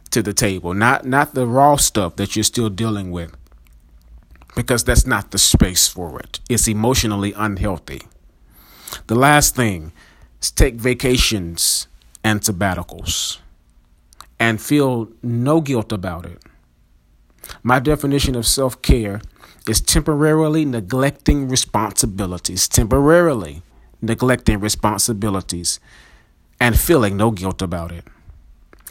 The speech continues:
Ministry was never meant to kill you. Yes, Paul said, "I die daily. This, this flesh nature is being crucified. It's no longer I, but Christ that lives in me." I get all that. Got it.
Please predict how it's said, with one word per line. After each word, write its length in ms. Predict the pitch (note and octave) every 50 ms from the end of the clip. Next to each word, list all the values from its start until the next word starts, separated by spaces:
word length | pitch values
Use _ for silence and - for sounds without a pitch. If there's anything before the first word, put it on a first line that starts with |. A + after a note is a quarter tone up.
| - - - -
Ministry 680 | A#2+ B2+ D#3+ F3+ G3 F#3+ - - G3 F#3+ G3 G#3+ - - - - _ _ _ _ _ _ _ _ -
was 160 | A#2 B2 A2+
never 320 | B2+ C3 C#3 D3+ C#3 D#3 D3
meant 240 | C#3 C#3 C#3+ C3 -
to 60 | C#3
kill 300 | - - D3+ C3+ A2+ G2+
you. 260 | F#2 F2+ F#2+ F2+ F2 - - - - - _ _ _ _ _ _ _ _ _ _ _ _ _ _ _ _ _ _ _ _ _ _ _ _ _ _ _ _ _ _ _ _ _ _ _ _ _ _ _ _ _ _ _ _ _ _ _ - - - -
Yes, 220 | - B2+ C#3 C#3+ -
Paul 260 | - - D3 C#3 C#3
said, 180 | - D3+ C3+
"I 80 | C3+ C3+
die 220 | B2 B2 C#3 C#3
daily. 360 | C3+ A#2+ C3+ C3+ C#3+ C#3+ D3+ D3
This, 360 | B2 B2 C3 B2+ - - -
this 200 | - C3+ B2+ -
flesh 360 | - - C#3+ D3+ D#3 - -
nature 340 | C#3+ D3+ D3+ - - D3 C3+
is 80 | C3
being 240 | A2+ A#2 C3 B2+ A#2+
crucified. 640 | A#2 - D#3+ D#3 - - D3 - - D3+ D#3 D#3+ C#3+
It's 140 | A#2+ A#2 A#2
no 180 | A#2+ C3 C3
longer 320 | C3 C3+ C3 C3 A#2+ A#2+ -
I, 200 | - B2+ C#3+ D3+
but 200 | D3 A#2+ A2+ -
Christ 360 | - - C#3 C#3 D3 - -
that 120 | - C3+ -
lives 400 | C3 C3+ C#3+ C#3+ C3+ B2 A#2 - -
in 240 | D3+ D#3+ F3+ F#3
me." 200 | F#3 F#3+ F#3+ F#3 -
I 140 | - A#2 A2+
get 260 | G2+ F#2+ G#2 C#3 C#3
all 220 | C#3+ C#3 C#3+ D3+ D3
that. 500 | A#2+ C3+ C3+ C3+ - - - A#2+ A2+ A2+
Got 260 | B2 B2+ - - F2
it. 280 | D#2 - - - -